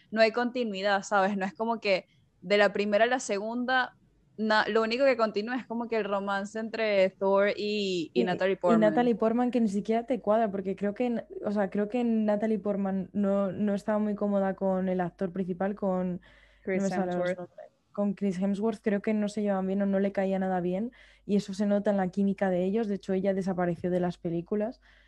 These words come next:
Speaker 2: eh,
Speaker 1: No, sí,
Speaker 2: completamente.
Speaker 1: incluso, incluso creo que en la, en el último beso que ellos se dan en la segunda, vi una entrevista que, eh, era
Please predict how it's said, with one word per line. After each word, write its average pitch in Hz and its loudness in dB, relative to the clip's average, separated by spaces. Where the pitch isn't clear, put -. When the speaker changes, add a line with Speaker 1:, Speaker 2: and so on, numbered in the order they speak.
Speaker 2:
eh, 202 2
Speaker 1:
No, 247 6
sí, 277 6
Speaker 2:
completamente. 349 8
Speaker 1:
incluso, 254 4
incluso 226 0
creo 277 0
que 320 -2
en 277 0
la, 190 0
en 208 2
el 190 4
último 247 2
beso 220 0
que 285 0
ellos 285 0
se 277 -4
dan 220 0
en 254 -2
la 285 0
segunda, 240 0
vi 214 6
una 240 4
entrevista 254 4
que, 214 2
eh, 202 4
era 208 4